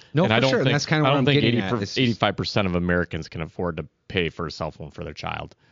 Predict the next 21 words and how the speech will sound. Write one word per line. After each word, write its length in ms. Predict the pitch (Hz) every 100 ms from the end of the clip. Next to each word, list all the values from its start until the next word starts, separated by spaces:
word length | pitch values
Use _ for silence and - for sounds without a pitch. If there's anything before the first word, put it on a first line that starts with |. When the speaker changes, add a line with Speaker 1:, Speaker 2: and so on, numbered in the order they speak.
| _ -
Speaker 1:
Like 220 | 120 135
I 100 | 131
said, 280 | 120 127 98
it's 200 | 95 -
not 300 | 120 127 -
like 240 | 120 113 -
a 80 |
connected 760 | 110 - 113 110 139 131 113 107
cellular 640 | - - 117 107 117 113 104
device 480 | 104 95 95 131 -
where 80 |
you're 140 | 92 87
paying 320 | - 104 101
monthly. 400 | 90 113 160 165 -
It's 180 | 110 -
just, 280 | 110 - -
uh, 280 | 98 90 82 -
a 80 | 98
dig-, 360 | 92 104 104 -
a, 120 | 101 -
a 180 | 95